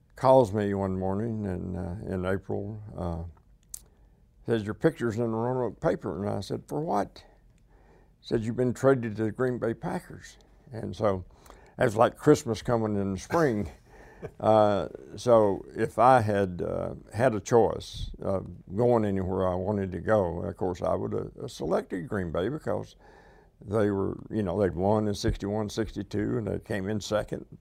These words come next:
the next two years. And, and so,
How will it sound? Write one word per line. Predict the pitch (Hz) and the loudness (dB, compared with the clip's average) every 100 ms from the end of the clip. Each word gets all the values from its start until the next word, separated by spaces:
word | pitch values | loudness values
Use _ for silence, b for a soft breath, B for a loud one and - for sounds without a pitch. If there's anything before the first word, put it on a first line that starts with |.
| - | -10
the | 107 - | -8 -6
next | 113 113 - | -4 -6 -2
two | 117 107 | 0 0
years. | 98 98 117 117 | 0 -2 -4 -6
And, | 95 90 98 b b b b b b b - | -8 -8 -10 b b b b b b b -10
and | - 127 | -4 -4
so, | 117 117 113 110 107 | -2 -2 -2 -2 -6